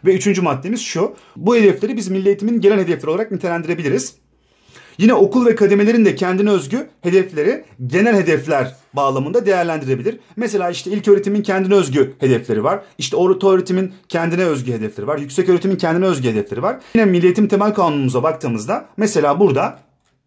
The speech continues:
okul öncesi eğitimin amaçlarını görüyoruz. Burası da aslında okul kademelerin hedefleri diyebiliriz. Hatta a-, biraz daha alta inersem bakın ilk öğretimin amaç ve görevleri var. Aslında bu cümleler, bu ifadeler, e, hep genel hedeflere vurgu yapıyor. Burada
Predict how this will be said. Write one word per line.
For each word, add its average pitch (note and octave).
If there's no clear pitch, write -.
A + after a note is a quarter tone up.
okul A#3
öncesi D#3+
eğitimin C3
amaçlarını B2+
görüyoruz. A#2+
Burası G#3+
da C#3+
aslında D#3+
okul G#3+
kademelerin C3
hedefleri E3
diyebiliriz. E3+
Hatta E3
a-, -
biraz F#3
daha F3
alta D#3+
inersem C#3
bakın C#3+
ilk D3+
öğretimin E3
amaç C3
ve A#2+
görevleri G#2+
var. F#3+
Aslında F#3+
bu B3+
cümleler, F3
bu A3
ifadeler, D#3+
e, C3+
hep A#3
genel F#3+
hedeflere B2
vurgu F#2+
yapıyor. E2+
Burada A#3+